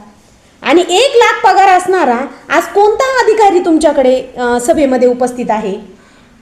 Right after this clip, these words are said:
जे काही तुमचे अधिकारी वर्ग वगळला आता, यामध्ये एकही एक लाखाचा कर्मचारी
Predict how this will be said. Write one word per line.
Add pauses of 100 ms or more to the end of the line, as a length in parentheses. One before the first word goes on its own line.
जे
काही
तुमचे
अधिकारी
वर्ग
वगळला
आता, (400)
यामध्ये
एकही
एक
लाखाचा
कर्मचारी